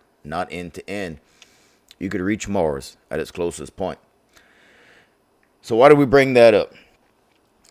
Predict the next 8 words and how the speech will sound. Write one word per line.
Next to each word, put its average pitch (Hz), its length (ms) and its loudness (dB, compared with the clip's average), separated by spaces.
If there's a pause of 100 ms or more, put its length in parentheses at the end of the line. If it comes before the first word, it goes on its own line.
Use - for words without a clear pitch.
(100)
First 147 340 0
off, 101 360 0 (920)
we 110 100 -2
bring 123 260 2
it 139 80 6
up 113 300 4 (760)
to, 101 500 -6
because 95 500 -4